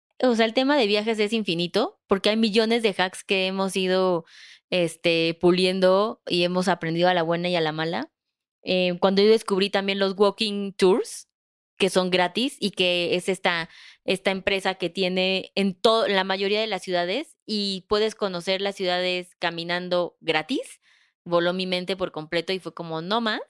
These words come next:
Entonces, digo, obviamente, el, denle propina a, porque el que los da es un, una persona, normalmente son inmigrantes que están viviendo allá y que han encontrado bien y se han aprendido la historia, entonces no sean marros.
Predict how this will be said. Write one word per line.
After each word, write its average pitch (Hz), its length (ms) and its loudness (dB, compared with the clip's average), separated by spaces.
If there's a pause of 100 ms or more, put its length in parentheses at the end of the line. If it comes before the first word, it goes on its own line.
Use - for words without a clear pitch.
(220)
Entonces, 175 460 -10
digo, 180 180 0
obviamente, 202 440 -2 (220)
el, 170 200 -8
denle 175 280 -2
propina 170 560 -2
a, 151 300 -4 (160)
porque 160 320 -6 (340)
el 175 160 -8
que 185 120 0
los 175 200 -2
da 180 220 0
es 180 160 -6
un, 185 480 -10 (340)
una 190 300 -2
persona, 180 380 -6
normalmente 175 360 -6
son 185 140 -4
inmigrantes 175 680 -2
que - 60 -14
están 170 240 -6
viviendo 170 340 -8
allá 165 160 -4
y 165 60 -6
que 175 120 -8
han 170 100 -6
encontrado 165 680 -6
bien 165 400 -8
y 147 180 -12
se 156 120 -8
han 156 80 -4
aprendido 156 380 -6
la 151 80 -4
historia, 156 340 -4
entonces 156 360 -10
no 156 120 -10
sean 156 180 -8
marros. 151 420 -4